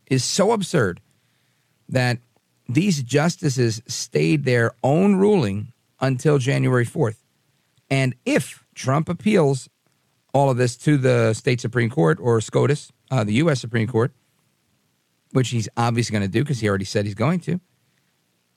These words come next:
his name will continue to appear on the ballot unless the Supreme Court of the United States rules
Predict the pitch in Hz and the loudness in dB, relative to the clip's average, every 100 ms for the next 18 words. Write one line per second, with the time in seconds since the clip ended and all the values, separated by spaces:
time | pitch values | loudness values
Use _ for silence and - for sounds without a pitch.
0 | _ _ _ _ _ _ - 175 139 170 | _ _ _ _ _ _ 0 0 2 0
1 | 196 180 135 170 127 - 196 214 220 190 | 2 2 2 -2 -2 -2 2 2 0 0
2 | 180 127 - 175 175 165 - 131 139 135 | -2 0 -2 0 2 0 0 0 2 0
3 | 147 175 165 - - 135 135 135 131 - | 0 0 0 -2 -4 -2 0 0 -2 -8
4 | _ _ - 127 139 120 135 131 139 - | _ _ -6 -2 -2 0 0 0 -4 -2
5 | 131 123 120 104 104 107 110 - - 107 | 0 0 -2 -2 -2 -2 -4 -6 -2 -2
6 | 107 - 104 107 | -2 -4 0 0